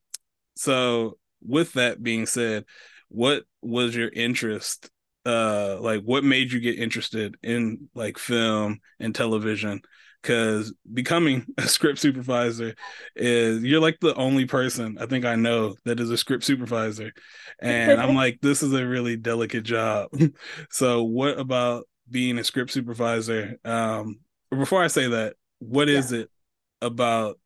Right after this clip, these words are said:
Speaker 1: film and television that got you interested?
Speaker 2: Well, thank you, first of all, for, like, you know, acknowledging that it's a delicate job, because it's definitely not for everyone. Um, I started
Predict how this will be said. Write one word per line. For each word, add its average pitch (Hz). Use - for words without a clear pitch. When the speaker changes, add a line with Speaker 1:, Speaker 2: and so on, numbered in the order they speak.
Speaker 1:
film 120
and 110
television 107
that 110
got 110
you 107
interested? 107
Speaker 2:
Well, 254
thank 311
you, 196
first 220
of 185
all, 180
for, 202
like, 170
you 196
know, 160
acknowledging 180
that 180
it's 170
a 175
delicate 165
job, 139
because 180
it's -
definitely 226
not 269
for 233
everyone. 180
Um, 185
I 254
started 320